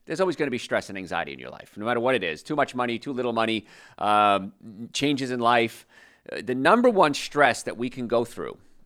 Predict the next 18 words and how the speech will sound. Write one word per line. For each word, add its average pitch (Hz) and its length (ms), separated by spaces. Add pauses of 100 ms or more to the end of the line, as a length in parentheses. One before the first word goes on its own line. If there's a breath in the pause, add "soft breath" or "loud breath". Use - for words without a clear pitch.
(100)
as 101 200
a 107 100
human 117 300
being, 120 420
according 104 320
to 107 100
Doctor 98 200
Hans 110 240
Selye, 87 320
a 90 40
researcher 95 420
out 98 80
of 98 60
Canada, 85 360 (500 loud breath)
the 120 80
number 196 340
one 170 380
r-, 143 60